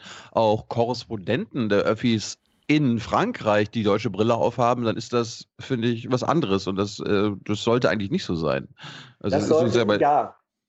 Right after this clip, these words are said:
Speaker 2: ja, äh, das stimmt. Korrespondenten sind in einer schwierigen Situation, weil sie sind ja unsere <laughs> Leute vor Ort. Ja? Also man, äh, von denen wird ein unglaublicher Spagat verlangt. Auf der einen Seite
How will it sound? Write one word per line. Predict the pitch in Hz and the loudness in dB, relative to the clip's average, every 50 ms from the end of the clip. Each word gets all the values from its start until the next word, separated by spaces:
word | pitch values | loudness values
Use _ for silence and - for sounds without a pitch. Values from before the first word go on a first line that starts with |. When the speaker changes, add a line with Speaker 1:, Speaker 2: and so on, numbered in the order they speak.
| _ | _
Speaker 2:
ja, | - 135 131 127 135 139 139 - - _ _ - | -8 -6 -4 -2 -2 -4 -4 -8 -16 _ _ -2
äh, | 135 127 131 127 - - - - | 0 2 2 0 -2 -8 -6 -2
das | - 151 151 | 0 -2 0
stimmt. | - - - 180 143 107 95 - - _ _ _ _ _ _ _ _ | 0 0 0 2 2 0 -4 -8 -16 _ _ _ _ _ _ _ _
Korrespondenten | - - 160 175 175 - - 175 147 156 156 180 196 190 156 | -2 0 0 0 0 -2 -4 -4 0 0 0 0 -2 -4 -6
sind | 139 170 175 175 170 - | -4 -4 -4 -4 -6 -6
in | 170 175 | -2 -2
einer | 165 156 | -2 -2
schwierigen | - - 180 196 180 180 160 156 | -2 -2 -2 -2 0 0 0 -2
Situation, | 143 151 147 - 147 147 143 139 - - 147 135 113 104 101 101 101 | -2 -4 -2 0 2 2 2 0 0 0 0 0 0 0 -4 -6 0
weil | 123 131 139 143 151 147 147 - - _ _ _ | 2 2 4 4 2 0 -4 -10 -20 _ _ _
sie | - 139 151 | -6 -2 0
sind | 147 175 175 180 180 | 2 2 2 2 2
ja | 180 165 165 160 156 - - - | 2 4 4 2 0 -2 -4 0
unsere | 208 220 240 240 202 180 151 131 117 120 120 | 0 0 0 0 -2 0 0 2 2 2 2
<laughs> | 113 - - - | 0 -2 -2 0
Leute | - - 165 143 127 - - 113 98 | 0 2 2 0 -2 -4 -8 -8 -8
vor | - - - 135 123 - | -6 -2 0 0 2 2
Ort. | 117 113 95 90 87 - _ _ - | 2 0 0 -2 -6 -12 _ _ -4
Ja? | 120 120 135 160 - - _ _ | -2 -2 -2 -2 -4 -8 _ _
Also | - 127 127 147 147 | -2 0 2 2 0
man, | 127 131 131 135 143 160 151 - - - 95 87 | 0 -2 -4 -4 -4 -4 -6 -10 -14 -12 -8 -8
äh, | 147 147 139 - - - _ | -8 -8 -8 -12 -20 -10 _
von | - 156 147 | -2 -2 0
denen | 139 151 160 185 190 170 | 2 2 2 2 2 0
wird | 175 180 180 - | 0 0 0 -2
ein | 151 | -4
unglaublicher | - - 190 190 180 160 156 156 156 151 143 - 147 131 | -2 -2 -2 0 2 2 2 2 0 -2 -2 0 0 -2
Spagat | 131 - - - - 123 107 104 139 156 180 196 - - - - - - | -2 -6 -6 -2 0 0 2 2 2 2 2 0 -2 -6 -20 -20 -12 -6
verlangt. | - 113 110 117 113 143 185 190 - - | -4 -2 0 0 0 -2 -2 -6 -6 -4
Auf | - 120 - | -4 -2 0
der | 127 117 - 143 | 0 0 2 2
einen | 151 180 185 170 | 2 2 2 4
Seite | 131 123 123 131 - 165 185 196 | 4 2 2 2 2 2 0 0